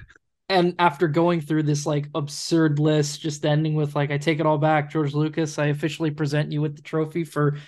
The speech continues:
man who understands women. You've earned it, my friend." <laughs>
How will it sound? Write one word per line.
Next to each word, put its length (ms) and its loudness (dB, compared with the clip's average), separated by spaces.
man 300 4
who 200 6
understands 600 2
women. 460 0
You've 180 2
earned 260 4
it, 100 -4
my 140 -4
friend." 500 -2
<laughs> 100 6